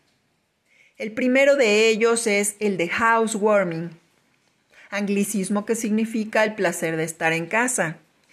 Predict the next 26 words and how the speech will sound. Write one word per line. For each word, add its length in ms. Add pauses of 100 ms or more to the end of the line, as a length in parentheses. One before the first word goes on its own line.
(240)
espacio 720
que 100
retoma 520
su 160
esencia 540
de 100
resguardar, 800 (600)
de 120
ser 300
un 120
lugar 360
acogedor 840 (480)
y 140
en 120
el 200
cual 380
te 120
relajas 840
y 120
te 200
confortas. 1080 (840)
Es 160
simple 520
y 60
sencillamente 1160 (160)
resguardo. 840